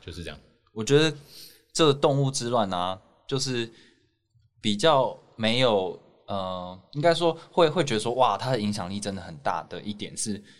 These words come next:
Speaker 2: 因为我常常会看那个 Uniswap，它现在不管是V two还是V三，它现在在上面交易量最大的是什么？就二十四小时交易量，或者七天交易量之类的。
Speaker 1: 对。
Speaker 2: 因为这，这个事情会，会决定说，诶，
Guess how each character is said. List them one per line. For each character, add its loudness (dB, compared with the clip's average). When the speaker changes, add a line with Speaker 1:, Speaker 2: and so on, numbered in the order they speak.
Speaker 2:
因 -2
为 6
我 2
常 -6
常 -6
会 -2
看 -4
那 -6
个 -8
Uniswap， -4
它 -6
现 -6
在 -6
不 -6
管 0
是 -8
V -10
two -10
还 -10
是 -16
V -12
三， -10
它 -10
现 -2
在 -2
在 -2
上 -2
面 -8
交 0
易 -6
量 -4
最 -8
大 -2
的 -18
是 -8
什 -6
么？ -20
就 -14
二 0
十 -4
四 -4
小 -10
时 -18
交 -8
易 -16
量， -16
或 -6
者 -12
七 -2
天 -4
交 -6
易 -10
量 -12
之 -18
类 -12
的。 -18
Speaker 1:
对。 -4
Speaker 2:
因 0
为 2
这， 2
这 -6
个 0
事 -2
情 -6
会， -4
会 -6
决 -6
定 -4
说， -6
诶， -8